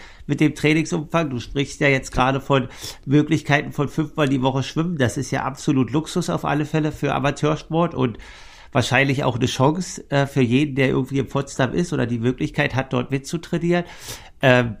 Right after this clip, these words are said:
ja, was ist noch deine Arbeit im Hintergrund, die du dort für den Verein machst?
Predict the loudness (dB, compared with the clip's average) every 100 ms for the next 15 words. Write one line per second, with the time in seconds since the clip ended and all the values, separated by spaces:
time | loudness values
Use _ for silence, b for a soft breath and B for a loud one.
0 | b b 2 4 4 2 0 -2 -2 0
1 | 0 2 4 4 2 0 0 0 0 0
2 | 0 -2 -2 0 2 0 2 0 0 -2
3 | -2 0 0 0 0 -4 -6 -12